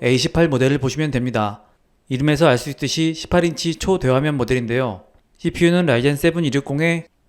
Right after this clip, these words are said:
그래픽카드는 알티엑스 오공육공을 탑재했고, 디스플레이는 십팔 인치 풀 에이치디급 해상도에 삼백 니트 밝기, 에스알지비 백 프로, 백사십사 헤르츠 주사율의 G싱크를 지원합니다.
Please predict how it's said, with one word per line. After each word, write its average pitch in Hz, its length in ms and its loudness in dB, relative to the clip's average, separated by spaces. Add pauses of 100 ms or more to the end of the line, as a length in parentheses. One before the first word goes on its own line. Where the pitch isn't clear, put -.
(160)
그래픽카드는 156 800 0
알티엑스 147 480 -2
오공육공을 139 560 -4
탑재했고, 147 800 -4 (260)
디스플레이는 156 600 -2
십팔 170 320 0
인치 170 440 -2
풀 185 140 0
에이치디급 139 480 -2
해상도에 143 680 -2 (380)
삼백 165 260 0
니트 160 180 -2
밝기, 147 420 -2
에스알지비 147 520 -2
백 113 120 -6
프로, 113 440 -4 (340)
백사십사 131 520 0
헤르츠 156 280 -2
주사율의 151 580 2
G싱크를 151 480 -4
지원합니다. 120 760 -2